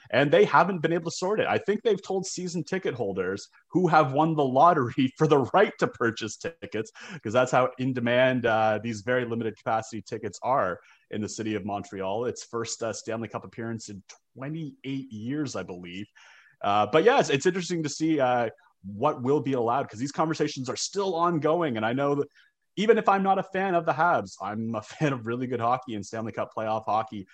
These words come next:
And, uh, I'm hoping to try and score one of those, uh, you know,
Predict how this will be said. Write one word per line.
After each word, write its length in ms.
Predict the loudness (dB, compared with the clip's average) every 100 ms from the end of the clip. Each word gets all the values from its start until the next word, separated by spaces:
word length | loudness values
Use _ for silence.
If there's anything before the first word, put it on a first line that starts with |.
| -20 _
And, 300 | -6 -4 0
uh, 240 | 2 2
I'm 80 | 2
hoping 480 | 0 -2 -6 -4 -4
to 80 | -4
try 240 | -4 -2
and 100 | -2
score 380 | -6 -4 -2 -2
one 180 | -4 -6
of 140 | -6
those, 360 | -4 -4 -4 -4
uh, 120 | -6
you 80 |
know, 120 | -6